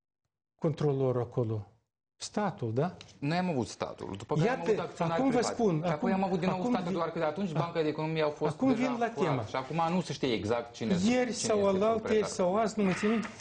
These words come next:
Speaker 1: citesc că în Consiliul de Supraveghere a Băncii de Economie sunt două persoane care reprezintă statul Republica Moldova,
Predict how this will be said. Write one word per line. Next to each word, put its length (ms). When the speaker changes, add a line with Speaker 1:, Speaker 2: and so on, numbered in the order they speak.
Speaker 1:
citesc 460
că 200
în 280
Consiliul 840
de 80
Supraveghere 960
a 120
Băncii 400
de 160
Economie 540
sunt 500
două 260
persoane 500
care 220
reprezintă 540
statul 460
Republica 540
Moldova, 520